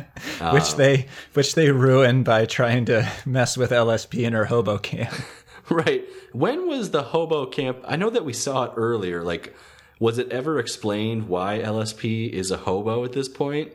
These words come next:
Speaker 2: Or is
Speaker 1: I
Speaker 2: it
Speaker 1: don't think so. I, I, I think that she's just been,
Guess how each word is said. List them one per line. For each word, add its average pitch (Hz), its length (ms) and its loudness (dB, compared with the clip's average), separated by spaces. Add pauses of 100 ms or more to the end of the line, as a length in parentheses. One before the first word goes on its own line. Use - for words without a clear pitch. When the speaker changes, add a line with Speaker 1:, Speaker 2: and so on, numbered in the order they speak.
(120)
Speaker 2:
Or 98 260 0
is 95 80 -4
Speaker 1:
I 143 120 6
Speaker 2:
it - 20 0
Speaker 1:
don't 214 240 0
think 156 300 0
so. 101 360 2
I, 107 340 2
I, 120 400 0 (640)
I 123 120 2
think 190 260 -4
that 170 140 -2
she's 135 320 -2
just 127 180 -4
been, 107 480 -4